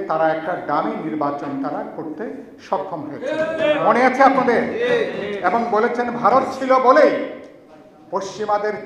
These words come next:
চাপ মোকাবেলা করে সাত তারিখে ডামি নির্বাচন করে আবার তারা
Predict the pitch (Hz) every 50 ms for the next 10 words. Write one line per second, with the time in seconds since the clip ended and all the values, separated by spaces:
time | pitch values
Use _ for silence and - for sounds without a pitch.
0 | - 208 185 185 190 185 185 190 185 180 175 180 180 185 175 170 175 175 175 175
1 | 170 175 170 180 196 220 240 254 294 - - - - - - - - - - -
2 | - 180 175 175 180 175 170 170 170 170 170 175 - 160 160 175 196 190 160 160
3 | 156 156 156 151 151 151 151 160 151 151 151 160 170 147 - - - - - -
4 | - - - - - - 165 196 226 233 220 226 226 208 185 180